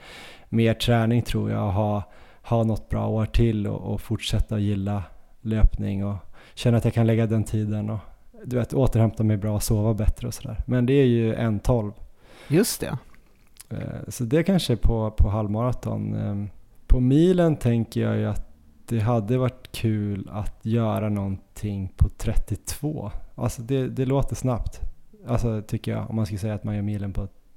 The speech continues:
Speaker 1: trettiotvå. Då kan ju vara trettiotvå femtionio.
Speaker 2: Ja.
Speaker 1: Eh, men, men det känns ju ändå som att det inte var varannan person gör, tänker jag. Så det hade ju, det hade känts helt orimligt, eh, när vi började podden. Nu känns det ändå som att, samma där. Eh, det är ju inte som att jag skulle göra det i höst eller kanske i vår, men,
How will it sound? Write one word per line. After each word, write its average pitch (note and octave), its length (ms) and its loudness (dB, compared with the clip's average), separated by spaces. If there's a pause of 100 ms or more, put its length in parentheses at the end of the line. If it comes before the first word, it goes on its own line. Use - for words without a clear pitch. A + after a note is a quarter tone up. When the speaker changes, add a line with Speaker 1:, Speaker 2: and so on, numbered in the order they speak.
Speaker 1:
trettiotvå. G#2+ 600 -6
Då A#2+ 120 -4
kan F3+ 140 -2
ju F3 40 2
vara D3+ 80 2
trettiotvå A#2 420 -2
femtionio. A2 580 -2 (440)
Speaker 2:
Ja. C#3 240 0 (420)
Speaker 1:
Eh, C3 100 -8 (220)
men, A#2+ 280 -6
men C3+ 120 -4
det D3+ 140 6
känns A2 280 0
ju A2+ 40 0
ändå G#2 160 -4
som G#2+ 140 -6
att G2+ 120 -4
det A2 60 -4
inte G2+ 180 -4
var G#2 220 -2
varannan G2+ 300 -2
person A2 380 2
gör, G#2 160 -8 (320)
tänker G#2+ 300 -6
jag. - 80 -12 (560)
Så A2 120 -14
det C3+ 160 4
hade A#2+ 240 6
ju, G2+ 320 -4
det A2 180 -4
hade A2 120 2
känts G2+ 240 -4
helt A2 200 -2
orimligt, G#2+ 720 -4
eh, A2+ 60 -6 (100)
när G#2+ 140 -2
vi G2 80 -4
började G#2 380 -2
podden. A2 400 2
Nu A2+ 120 2
känns G#2+ 240 0
det A2+ 80 -2
ändå G2+ 180 -2
som G2+ 180 -6
att, - 280 -12 (400)
samma A#2+ 300 6
där. A2 380 2
Eh, B2 80 -14
det A#2 80 -6
är A2 160 -2
ju A#2 60 2
inte A2 180 -2
som A#2+ 140 -2
att A2 120 -2
jag A2+ 100 0
skulle A2 260 0
göra G#2 140 0
det G#2 80 -2
i - 20 0
höst A2+ 320 0
eller G2+ 280 -4
kanske G#2+ 340 -6
i G#2 260 -4
vår, A2+ 280 -2
men, G2 260 -6